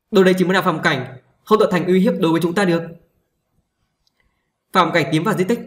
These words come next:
đừng nói tới bảo tàng nhân hoàng để lại trong đó, rất là bản thân cũng khó mà bảo toàn được. <laughs> Nếu đã như vậy,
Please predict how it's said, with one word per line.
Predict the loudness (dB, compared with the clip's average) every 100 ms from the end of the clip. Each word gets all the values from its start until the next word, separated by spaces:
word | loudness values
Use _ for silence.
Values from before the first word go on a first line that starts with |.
| -16 -20 _ _
đừng | -2
nói | 0 0
tới | 0
bảo | 0 -2
tàng | -2 -2
nhân | -4
hoàng | -2 -2 -4 -10 -4
để | -2
lại | 0 -2
trong | -4
đó, | -4 -4 -8 -14 _ _ _
rất | -2 0
là | 2
bản | 0 0
thân | 0 0
cũng | -2
khó | -2
mà | -2
bảo | 0 0
toàn | 0 0
được. | 0 -4 -18 _ _ _ -4
<laughs> | -4 -2 -4 -4 -6 -8 -10 -12 -14 -16 -20 _ _ _ _ _ _ _ _ _ _ _ _ _ _ _ _ _ _ _ -2
Nếu | 2
đã | 4
như | 4
vậy, | 2 0